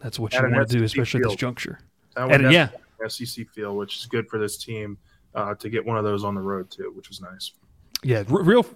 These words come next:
Speaker 1: honestly, Glenn, if I'm not mistaken, the first true road environment they've played in,
Speaker 2: Oh, yeah.
Speaker 1: uh, so
Speaker 2: Mm-hmm.
Speaker 1: far this season. So, hey, let's talk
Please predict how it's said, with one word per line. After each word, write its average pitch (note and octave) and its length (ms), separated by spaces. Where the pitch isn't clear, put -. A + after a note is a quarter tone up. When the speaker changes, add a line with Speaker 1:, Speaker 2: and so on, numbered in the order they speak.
Speaker 1:
honestly, C#3+ 540
Glenn, C3 240
if A#2 40
I'm B2 80
not C3+ 140
mistaken, A#2 340
the A#2+ 100
first - 280
true C#3+ 180
road A#2 220
environment G#2 480
they've B2 180
played A2+ 300
in, G#2+ 260
Speaker 2:
Oh, C#3 80
yeah. G#2 80
Speaker 1:
uh, A#2 160
so B2 140
Speaker 2:
Mm-hmm. B2 80
Speaker 1:
far A#2 200
this G#2+ 140
season. G#2 360
So, A2 240
hey, A#3+ 100
let's A3 220
talk - 520